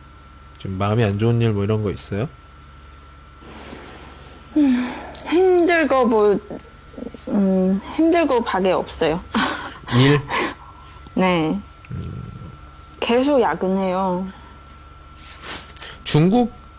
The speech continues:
Speaker 1: 회사예요? 중국 회사인데도 예, 이 야근을 해요?
Speaker 2: 네, 요즘에 좀 그래요.
Speaker 1: 오.
Speaker 2: 작년만 해도 안 그랬는데.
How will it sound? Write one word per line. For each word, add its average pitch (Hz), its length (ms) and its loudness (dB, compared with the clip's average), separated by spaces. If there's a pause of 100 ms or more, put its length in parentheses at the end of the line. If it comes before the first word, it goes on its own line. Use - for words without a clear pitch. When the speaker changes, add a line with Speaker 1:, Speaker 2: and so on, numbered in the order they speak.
(120)
Speaker 1:
회사예요? 196 580 4 (120)
중국 214 380 2
회사인데도 196 560 6
예, 120 80 6
이 123 240 4
야근을 139 440 4
해요? 196 260 4 (880)
Speaker 2:
네, 190 340 0
요즘에 208 480 0
좀 160 220 -4
그래요. 131 600 -4
Speaker 1:
오. 113 160 0
Speaker 2:
작년만 196 880 0
해도 180 580 -2
안 170 240 -4
그랬는데. 165 840 -2